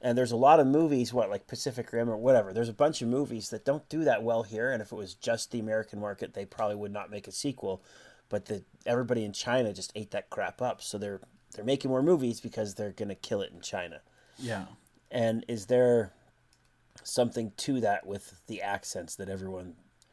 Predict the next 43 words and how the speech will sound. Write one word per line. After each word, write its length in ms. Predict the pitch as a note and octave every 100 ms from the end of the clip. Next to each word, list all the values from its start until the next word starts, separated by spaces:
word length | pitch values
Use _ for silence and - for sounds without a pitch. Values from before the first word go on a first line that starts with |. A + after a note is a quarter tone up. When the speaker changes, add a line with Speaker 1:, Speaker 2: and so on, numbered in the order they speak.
| _ -
Speaker 1:
records 440 | G2 - F#2 D#2+
with? 320 | - - - _ _ _ _ _ _ _ -
Is 80 | G#2+
that 140 | A#2
a 40 | G2+
similar 420 | - A#2+ G2+ F#2+
f-, 180 | - - -
Speaker 2:
Just 220 | D3 A2
to 60 | F#2
Speaker 1:
thing 80 | B2
we're 60 |
Speaker 2:
make 80 | B2+
it 40 | -
Speaker 1:
talking 120 | A2
Speaker 2:
more 120 | A#2
Speaker 1:
about? 80 | A2
Speaker 2:
popular 540 | - A#2 A#2 B2+ A#2 A2+
in 80 | A2
an-, 220 | G2+ F#2+ - -
another 300 | A#2 A2+ A2
market. 460 | G2+ F#2+ F#2+ F#2 - _ _
Speaker 1:
Maybe. 340 | B2+ B2 E3+ -
Speaker 2:
I 160 | C#3 D3+
would 100 | B2
Speaker 1:
Maybe, 300 | C#3+ C#3+ C3+
Speaker 2:
say 40 |
Speaker 1:
like, 180 | B2+ G2
Speaker 2:
so. 40 |
Speaker 1:
everyone, 500 | A#2+ B2+ D3 C#3 C3 -
no 180 | A#2+ D3+
one 140 | E3
in 80 | D#3
the 60 |
world 260 | D3 C#3 B2
cares 280 | - C3+ C3
what 80 | A2+
your 100 | A#2
accent 320 | A#2 C3 B2
is 140 | B2
like 240 | A2 A#2 -
except 400 | - - B2 -
the 80 | A2
Americans. 720 | G#2+ A#2+ G#2 - F#2+ G2